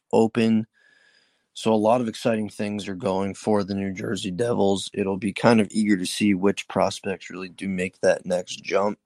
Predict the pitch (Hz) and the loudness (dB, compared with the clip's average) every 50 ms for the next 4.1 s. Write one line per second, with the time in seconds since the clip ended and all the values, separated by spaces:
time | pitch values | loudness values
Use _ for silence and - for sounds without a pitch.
0 | _ _ _ _ _ _ _ _ _ _ _ _ _ _ _ _ _ _ - - | _ _ _ _ _ _ _ _ _ _ _ _ _ _ _ _ _ _ -2 0
1 | - 92 87 87 87 87 92 - - - 120 117 107 110 101 - - - 107 101 | 2 2 2 2 0 -2 -4 -2 0 2 2 2 2 0 -2 -2 -2 -2 -2 0
2 | - - 101 101 95 90 - - 90 85 - - 113 120 127 131 131 131 123 - | 0 0 0 0 0 -2 -4 -6 -8 -6 -2 2 4 6 6 6 6 4 2 0
3 | - _ _ _ _ _ _ _ _ _ _ _ - - 87 87 87 85 85 85 | -6 _ _ _ _ _ _ _ _ _ _ _ -4 -2 -2 0 0 0 0 0
4 | 80 | -2